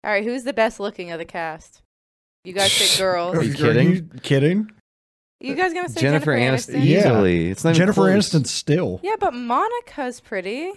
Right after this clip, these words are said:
Speaker 1: think
Speaker 2: Court-,
Speaker 1: they're all pretty.
Speaker 3: Yeah,
Speaker 2: Courtney
Speaker 3: and, like, a
Speaker 2: Cox
Speaker 3: girl
Speaker 2: is
Speaker 3: next
Speaker 2: nice,
Speaker 3: door
Speaker 2: too.
Speaker 3: pretty. We're talking.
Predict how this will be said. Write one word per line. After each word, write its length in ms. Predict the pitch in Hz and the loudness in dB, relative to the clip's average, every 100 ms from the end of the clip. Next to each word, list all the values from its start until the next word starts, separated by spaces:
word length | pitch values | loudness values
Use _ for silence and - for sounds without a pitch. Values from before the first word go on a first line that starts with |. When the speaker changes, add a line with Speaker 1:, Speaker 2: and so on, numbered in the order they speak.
| - | -6
Speaker 1:
think 140 | 415 | 0
Speaker 2:
Court-, 140 | 381 - | 2 2
Speaker 1:
they're 100 | 208 | 2
all 100 | 339 | 2
pretty. 260 | - 185 165 | 0 -4 0
Speaker 3:
Yeah, 60 | |
Speaker 2:
Courtney 160 | 190 151 | 2 4
Speaker 3:
and, 80 | 139 | 4
like, 100 | 135 | 4
a 40 | |
Speaker 2:
Cox 140 | 135 127 | 4 4
Speaker 3:
girl 80 | 135 | 4
Speaker 2:
is 40 | |
Speaker 3:
next 180 | 117 110 | 2 0
Speaker 2:
nice, 80 | 107 | 0
Speaker 3:
door 180 | 113 113 | 2 2
Speaker 2:
too. 80 | 107 | 2
Speaker 3:
pretty. 360 | 95 82 101 113 _ | -2 -2 -6 -10 _
We're 120 | - 127 | -4 0
talking. 260 | 131 110 | 0 -2